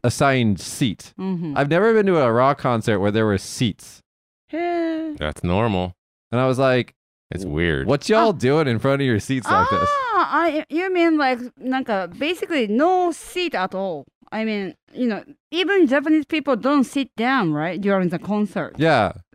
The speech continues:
Speaker 2: But so American concert, there are no seats
Speaker 1: Okay,
Speaker 2: from
Speaker 1: so
Speaker 2: the first place.
Speaker 1: what I'm used to, I'm from Vegas, so we have a
Speaker 2: Mm-hmm.
Speaker 1: lot of concert venue, places where we can have concerts, okay?
Speaker 2: Mm.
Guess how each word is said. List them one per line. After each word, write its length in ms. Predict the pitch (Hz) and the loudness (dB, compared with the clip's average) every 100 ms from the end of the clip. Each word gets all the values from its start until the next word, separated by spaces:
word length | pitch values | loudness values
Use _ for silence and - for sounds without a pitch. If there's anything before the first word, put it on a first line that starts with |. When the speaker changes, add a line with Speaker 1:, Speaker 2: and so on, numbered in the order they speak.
| - | -18
Speaker 2:
But 400 | 294 302 269 92 80 | -2 0 0 -4 -18
so 440 | - - 269 262 | -16 -4 -2 -2
American 480 | 226 262 294 330 330 | 0 0 2 0 -2
concert, 460 | 285 277 269 233 202 | -2 -2 0 -2 0
there 180 | 254 285 | -2 0
are 180 | 277 254 | 0 0
no 460 | 254 285 269 240 - | 0 0 -2 -4 -10
seats 580 | - 349 294 165 - 139 | -12 -6 -4 -6 -6 -2
Speaker 1:
Okay, 260 | 139 107 - | 0 0 -4
Speaker 2:
from 60 | |
Speaker 1:
so 300 | - 160 151 | 0 2 4
Speaker 2:
the 80 | 214 | 2
first 380 | 208 220 214 - | -2 -4 -6 -8
place. 300 | 190 107 - _ | -10 -10 -12 _
Speaker 1:
what 180 | 139 170 | 0 4
I'm 140 | 208 | 4
used 280 | 254 214 - | 4 2 2
to, 200 | 151 123 | 2 4
I'm 140 | - 143 | 4 2
from 220 | 196 185 | 2 2
Vegas, 380 | 156 131 110 104 | 2 4 2 2
so 80 | 127 | 2
we 80 | |
have 120 | 131 123 | 2 4
a 40 | |
Speaker 2:
Mm-hmm. 60 | 123 | 4
Speaker 1:
lot 140 | 131 | 4
of 80 | 135 | 2
concert 560 | - 139 139 - 127 113 | -2 -2 -2 0 -2 -2
venue, 600 | 104 98 135 127 107 98 | -4 0 2 4 4 4
places 400 | 98 120 113 120 | 2 0 0 0
where 100 | 107 | 0
we 120 | 107 104 | -2 -2
can 100 | 107 | -2
have 120 | 98 | -2
concerts, 420 | 113 104 92 - | 0 0 -2 -8
okay? 280 | - 98 113 - | -4 -2 -4 -8
Speaker 2:
Mm. 260 | 165 165 | -14 -14